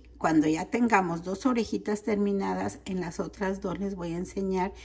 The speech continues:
cómo lo vamos a ir uniendo al tejido. Miren, ya tengo aquí el otro y tejí dos orejitas completas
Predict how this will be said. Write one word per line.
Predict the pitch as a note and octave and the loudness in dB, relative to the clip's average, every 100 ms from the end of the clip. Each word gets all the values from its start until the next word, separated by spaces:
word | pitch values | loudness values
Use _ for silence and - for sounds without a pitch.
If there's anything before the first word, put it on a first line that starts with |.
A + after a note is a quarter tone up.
| - - | -20 -14
cómo | - F3 F3+ | -2 2 2
lo | F3 | 2
vamos | D3 D3+ F3 - | 2 0 -4 -6
a | |
ir | E3+ | -4
uniendo | F3 E3+ D3+ D3+ D#3+ E3 - | -2 0 2 2 -2 -8 -8
al | F3 | -10
tejido. | - G3 - - A3 F#3+ D3+ - - - - - | -6 -8 -4 0 0 0 -4 -8 -20 -20 -20 -16
Miren, | E3+ C#3+ - - | -10 -10 -12 -12
ya | E3 F#3+ | -8 -6
tengo | - C4 C4 | 4 6 8
aquí | C4 - G#3+ | 4 4 6
el | G#3+ A3 | 8 8
otro | G3+ D#3+ - F3 F3+ - | 6 2 -2 -4 -4 -6
y | - F3 | -6 -4
tejí | - D3+ - E3 D3 | -2 -2 0 0 0
dos | F3+ G#3+ A#3 | 4 2 4
orejitas | C#4+ B3+ G3+ G3+ - G#3+ G#3 | 4 4 2 -2 -2 -2 -2
completas | - F#3 - F3+ F3+ - F3+ A3+ | -4 -4 -2 -2 -2 -2 -2 -2